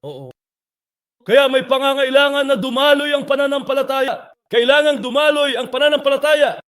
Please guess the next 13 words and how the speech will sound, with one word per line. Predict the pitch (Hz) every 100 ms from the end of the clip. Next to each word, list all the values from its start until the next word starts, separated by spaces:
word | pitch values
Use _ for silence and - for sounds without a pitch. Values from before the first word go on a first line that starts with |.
| _
Ngunit | 185 277 302 294
ang | 262
daloy | 277 311 311
ng | 294 285
pananampalataya | 269 262 285 277 269 262 262 269 262 247
ay | 254
hindi | 220 247 196 320
lumalamig. | 277 285 285 277 262 220 - _
Ngunit | 165 247 285 277
paano | 247 262 254
natin | 254 254 247
ito | 233 247 240 240 170
madadagdagan? | 196 208 202 175 180 170 139